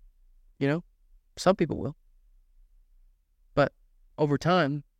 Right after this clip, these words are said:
I'll get better at this. I'll get better at disseminating the information to you it'll be more interesting. I'll have better quotes. I'll speak more clearly. And maybe it'll grow into something,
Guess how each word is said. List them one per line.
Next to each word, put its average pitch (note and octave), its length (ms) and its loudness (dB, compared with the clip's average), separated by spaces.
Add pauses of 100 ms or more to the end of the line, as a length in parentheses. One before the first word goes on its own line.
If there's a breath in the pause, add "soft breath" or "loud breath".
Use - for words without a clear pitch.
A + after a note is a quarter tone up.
(360)
I'll C3+ 160 4
get C3 180 0
better A2+ 320 0
at - 80 -6
this. - 260 -6 (800)
I'll B2+ 100 -4
get C3 160 2
better A2+ 260 4
at F#2 40 -6
disseminating G#2+ 560 0
the A2 60 -2
information G2+ 560 -4
to B2+ 200 -2
you C3 420 -2 (1200)
it'll B2+ 100 -2
be B2 80 2
more A2 240 2
interesting. C#3 540 -2 (260)
I'll - 60 -6
have - 100 -6
better G2+ 160 0
quotes. B2+ 540 -2 (840)
I'll A2+ 100 -4
speak - 420 -2
more C#3+ 200 0
clearly. C#3+ 440 -2 (2250)
And D3 140 2
maybe D#3 220 2
it'll D#3+ 120 2
grow D#3 200 2
into E3+ 120 0
something, - 300 -8